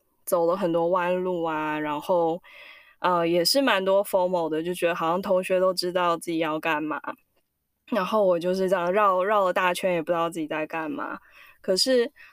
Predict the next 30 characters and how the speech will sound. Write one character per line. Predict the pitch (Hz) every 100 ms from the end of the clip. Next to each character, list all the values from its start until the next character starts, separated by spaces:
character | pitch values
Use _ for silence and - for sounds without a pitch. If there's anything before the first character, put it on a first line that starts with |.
| - _ _
后 | - 311 285
来， | 226 208 202 208
嗯， | 208 190 185 -
真 | - 233
的 | 240 226
找 | 160 160
到 | 175
自 | 180 196
己 | 165 - _ _ _ _ _ -
在 | 202 190
做， | - 196 170
然 | 170
后 | 180
还 | 175 160 160
做 | 196 180
得 | 160
不 | 160
错 | 156 180
的 | 165 175
事 | - 180 151
的 | 147
时 | -
候， | 165 170
就 | 170
发 | 170 170 170
现， | - 175 - - - -
诶， | - 202
好 | 233 202
多 | 185 214 226 226 -
我 | 190